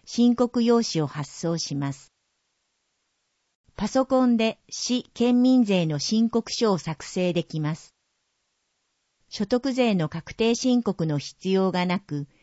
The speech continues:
市県民税の申告のみをする方は、市ホームページ、申告書の作成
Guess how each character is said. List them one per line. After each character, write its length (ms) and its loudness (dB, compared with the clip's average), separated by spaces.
市 420 -6
県 280 2
民 240 4
税 200 0
の 120 -2
申 300 -2
告 260 -2
の 160 2
み 160 2
を 60 -2
す 180 -8
る 100 -4
方 320 -6
は、 240 -8
市 340 -6
ホ 240 2
ー 20 4
ム 160 2
ペ 260 2
ー 20 -2
ジ、 280 -10
申 300 0
告 240 -2
書 180 -2
の 120 0
作 260 -8
成 380 -8